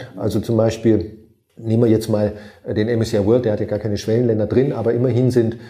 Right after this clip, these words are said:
auch ein paar asiatische Länder drin, nämlich, äh, äh, zum Beispiel Singapur und Hongkong. Äh, Taiwan ist, glaube ich, noch nicht drin, nein.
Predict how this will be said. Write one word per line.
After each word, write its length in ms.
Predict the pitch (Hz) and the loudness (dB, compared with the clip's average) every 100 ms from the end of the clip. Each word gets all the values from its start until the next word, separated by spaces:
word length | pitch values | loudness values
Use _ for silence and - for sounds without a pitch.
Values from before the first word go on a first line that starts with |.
| - | -8
auch 200 | 113 117 | -2 -2
ein 80 | 123 | 0
paar 180 | 117 117 | -2 -2
asiatische 560 | 101 110 110 107 - | 0 0 0 -2 0
Länder 280 | 113 131 117 | 0 2 2
drin, 420 | 98 120 165 170 - - | 2 2 2 0 -8 -10
nämlich, 460 | 113 113 110 104 - | -4 0 0 0 -4
äh, 40 | |
äh, 220 | 113 104 104 - - _ 156 110 101 101 - _ _ _ - _ - | -2 0 -2 -6 -20 _ -16 -8 -6 -8 -12 _ _ _ -20 _ -6
zum 140 | 101 | 0
Beispiel 320 | 107 110 107 | 0 0 0
Singapur 460 | 113 135 147 - 120 | 2 2 2 2 2
und 120 | 95 | 2
Hongkong. 540 | 113 101 131 180 180 - - - - - - - _ | 0 2 2 2 -2 -10 -20 -20 -20 -20 -20 -20 _
Äh, 260 | 113 107 104 - - _ _ _ _ | -6 -4 -4 -8 -18 _ _ _ _
Taiwan 460 | - 110 101 101 120 | -12 -8 -4 -2 -2
ist, 100 | 117 | -2
glaube 160 | 107 98 | -2 0
ich, 60 | |
noch 80 | 101 | 2
nicht 160 | 120 - | 0 2
drin, 140 | 165 | 2
nein. 220 | 107 127 | 4 2